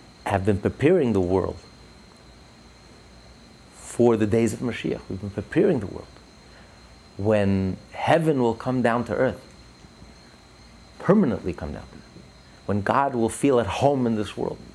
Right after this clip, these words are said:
Well, this home will become a place where godliness is completely exposed and revealed. Just like when a person is at home. At home, you're completely exposed, completely revealed.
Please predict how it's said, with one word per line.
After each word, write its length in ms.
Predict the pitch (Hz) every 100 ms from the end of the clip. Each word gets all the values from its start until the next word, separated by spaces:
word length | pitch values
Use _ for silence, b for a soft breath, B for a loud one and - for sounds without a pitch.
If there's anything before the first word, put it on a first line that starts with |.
| B B -
Well, 100 | 113
this 200 | 147 -
home 300 | 135 151 127
will 180 | 113
become 260 | 104 - 127
a 40 |
place 520 | 101 - - 156 - - B B B -
where 100 | 90
godliness 500 | 127 151 143 131 117
is 80 | 107
completely 760 | - 98 - 196 196 160 143 - -
exposed 640 | - - - 165 - - - -
and 160 | 131
revealed. 420 | 131 120 170 -
Just 160 | - 123
like 100 | 139
when 120 | 127
a 20 |
person 320 | 113 139 139 127
is 80 |
at 160 | 120 117
home. 300 | 117 127 92
At 80 | 98
home, 240 | 123 135
you're 100 | 120
completely 580 | - 101 - 175 175 147
exposed, 440 | 123 - - - - - B B B B
completely 520 | - 98 139 156 143
revealed. 440 | 131 120 110 110